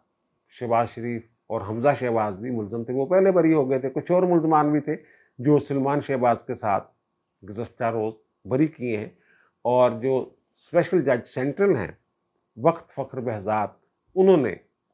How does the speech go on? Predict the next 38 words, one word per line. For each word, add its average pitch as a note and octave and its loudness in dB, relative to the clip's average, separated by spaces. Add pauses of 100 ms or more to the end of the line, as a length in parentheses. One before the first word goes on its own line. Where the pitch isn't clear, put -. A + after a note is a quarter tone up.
ये G#2 -6
हुक्म G#2 -6
सुनाया G#2+ -2
है। D#3 -8 (340)
अदालत G#3 10
में B3+ 6
कार्रवाई G3 10
बड़ी E3 4
दिलचस्प A#2 -6
हुई। F2+ -14 (340)
ये F#3+ 10
मुश्ताक G3+ 8
चीनी G3 4
का G#3+ 6
बड़ा G#3 8
रौला G3 10
डालते G3+ 10
होते D#3+ 2
थे D#3 0
ना A#3 -2 (520)
कि E3 -2 (720)
इमरान D#3+ 6
खान E3+ 2
साहब C3+ 2
कि - -12
मुश्ताक E3 4
चीनी E3 4
के E3 6
ज़रिए D3+ 6
ये D#3 4
हो D3+ 6
गया, C#3 4 (520)
वो D3+ 8
हो D#3+ 8
गया, D#3+ 4
जो E3+ 4
दुबई D3 4
में C#3 0